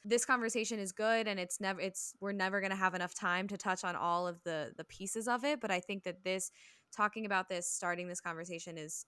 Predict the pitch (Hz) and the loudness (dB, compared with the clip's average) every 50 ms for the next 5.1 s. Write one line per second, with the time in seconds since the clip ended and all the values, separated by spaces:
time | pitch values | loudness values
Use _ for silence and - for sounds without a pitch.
0 | _ - 175 160 - - - - - 175 180 180 170 170 - - 202 190 196 196 | _ -8 -8 -6 -8 -10 -12 -14 -10 -6 -4 -4 -2 -4 -4 -4 -4 -4 -2 -2
1 | 202 220 233 254 - - - 190 185 180 175 175 175 170 170 165 170 - _ _ | -2 -2 -4 -6 -6 -6 -4 -4 -2 -2 -4 -4 -6 -8 -10 -12 -12 -16 _ _
2 | _ - - - 190 185 180 - - - 185 180 175 175 170 165 165 165 160 - | _ -20 -8 -4 -2 -2 -2 -4 -6 -6 -4 -4 -4 -4 -4 -4 -4 -4 -4 -6
3 | 185 180 180 175 170 165 165 160 160 175 - - - 160 151 143 156 156 165 - | -4 -2 0 0 0 0 0 -2 -2 -4 -6 -8 -8 -6 -6 -6 -8 -10 -10 -8
4 | - - - - 185 170 165 156 160 - - 190 175 165 156 160 - 135 135 - | -6 -6 -6 -6 -4 -6 -6 -6 -4 -4 -4 -4 -4 -4 -6 -8 -10 -10 -10 -8
5 | - | -10